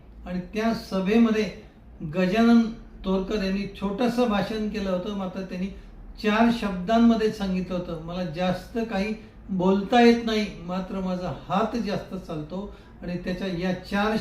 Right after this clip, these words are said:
शब्दांवरच प्रचंड गदारोळ तरुणांनी माजवला होता, प्रचंड टाळ्यांचा वर्षाव केला होता आणि या व्हिडिओ संपूर्ण ज्याला, जालना जिल्ह्यामध्येच काय महाराष्ट्रामध्ये व्हायरल झाल्या होत्या आणि त्यानंतर गजाभाऊचा ज्या पद्धतीने उदय होत गेला,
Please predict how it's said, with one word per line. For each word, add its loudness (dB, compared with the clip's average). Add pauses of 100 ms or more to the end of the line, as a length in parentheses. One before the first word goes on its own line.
शब्दांवरच 2 (440)
प्रचंड 0
गदारोळ 4
तरुणांनी -2
माजवला -2
होता, -4
प्रचंड -4 (480)
टाळ्यांचा 6
वर्षाव 4
केला 0
होता -2
आणि -6
या -2
व्हिडिओ -4 (100)
संपूर्ण -8
ज्याला, -4 (480)
जालना 6
जिल्ह्यामध्येच 6
काय 0
महाराष्ट्रामध्ये -2
व्हायरल -4
झाल्या -6
होत्या -8 (300)
आणि -6 (240)
त्यानंतर 2
गजाभाऊचा 0
ज्या -6
पद्धतीने -4
उदय -4
होत -6
गेला, -8